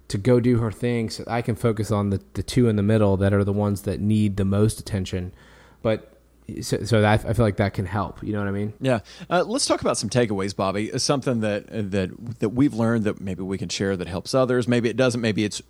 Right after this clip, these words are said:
Speaker 2: extremely obvious. Uh, one thing that's worked out well for Sarah and I is if we notice earlier in the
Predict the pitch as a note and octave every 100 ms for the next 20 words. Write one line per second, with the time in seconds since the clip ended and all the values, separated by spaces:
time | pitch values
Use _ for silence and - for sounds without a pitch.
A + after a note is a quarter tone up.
0 | _ - - - B2 A2+ A2 G2+ - G2+
1 | G2+ E2+ G2+ - - - - - G#2 -
2 | C3 E3 D4+ A3 B2 A2 A#2 A2 - G#2
3 | A2+ G#2+ G#2 G#2 F#2+ F#2 - B2 G#2+ G2+
4 | F#2+ F#2+ - G2+ G2 - - - _ _
5 | _ C3 - B2 A2+ B2+ E3 D#3 - -
6 | - - A#2 C3 D3 D3+ C3+ A#2+ A2+